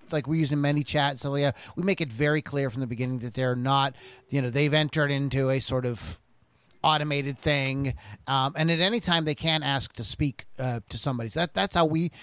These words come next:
we handle it. Um, I, I think that there's, again, there's a time and a place for that. So, uh, Joe rattled off a few things, like a funnel expert, somebody's, uh, expert with, uh, you know, the actual, uh,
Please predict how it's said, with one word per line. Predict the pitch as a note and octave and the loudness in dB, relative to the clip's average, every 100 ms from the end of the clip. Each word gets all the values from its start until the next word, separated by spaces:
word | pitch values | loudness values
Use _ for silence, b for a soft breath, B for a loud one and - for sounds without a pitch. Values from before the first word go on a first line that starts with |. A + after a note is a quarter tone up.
| B B | B B
we | C#3+ F3 | 2 2
handle | E3 F3 F3 E3+ E3 | 4 4 4 4 4
it. | E3+ - - | 2 0 0
Um, | D3 C#3+ C#3+ C#3+ C3+ B B B - | 2 4 2 0 -4 B B B 2
I, | E3 E3 - | 2 0 -2
I | - | -2
think | - G#3 | 0 -2
that | F#3+ | 0
there's, | F#3 E3 | 0 0
again, | - D3+ F3 | -2 0 0
there's | D#3+ C3+ | 0 -4
a | |
time | - D#3 D#3 | -2 0 0
and | |
a | |
place | C#3 D3+ D3+ | 0 0 0
for | - D3 | 0 0
that. | D3+ - B | 2 0 B
So, | - - F3+ D#3+ - B B | -4 4 6 4 -2 B B
uh, | D#3 D#3 D3 | 2 4 2
Joe | B2 G3+ A3+ | 2 2 4
rattled | G3+ F3 E3 | 2 2 2
off | D3+ D3 - | 2 2 -2
a | C3 | -6
few | D3 C3+ | -4 -2
things, | B2 A2 | -2 -6
like | A#2 | -6
a | |
funnel | A#2 - F3 F3 | -6 2 4 4
expert, | E3+ D#3 - E3+ E3+ D#3+ D#3+ - b b | 2 0 2 4 6 4 0 -10 b b
somebody's, | - E3+ D#3+ C#3+ B2+ | -2 0 2 0 -2
uh, | D3 C#3+ | -2 -2
expert | D3 - D#3+ D#3 | -2 -6 -6 -4
with, | D3 - | -4 -2
uh, | C3+ C3 B2+ | 0 2 0
you | C#3 D3 | 0 -2
know, | B2+ | 0
the | B2 | 0
actual, | D3 D3+ - D3+ D3+ D3 C3 A#2 - - - | 0 0 -2 2 2 2 0 -8 -14 -16 -10
uh, | A#2+ A#2 A#2+ | -8 -6 -8